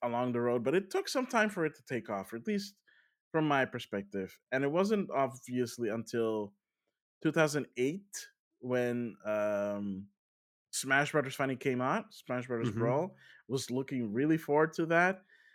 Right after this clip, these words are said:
Speaker 1: but then the reviews started coming in, and they were talking about, like, weird mechanics that were in the game, and I was like,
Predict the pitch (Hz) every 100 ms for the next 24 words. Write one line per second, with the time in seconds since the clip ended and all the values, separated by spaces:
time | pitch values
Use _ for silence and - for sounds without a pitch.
0 | _ _ _ _ _ _ 156 147 117 151
1 | 165 156 143 120 139 - 160 160 - 156
2 | 156 160 160 139 127 123 131 135 135 127
3 | 120 107 117 107 117 127 104 117 117 117
4 | 123 117 120 120 117 107 120 135 120 107
5 | 101 101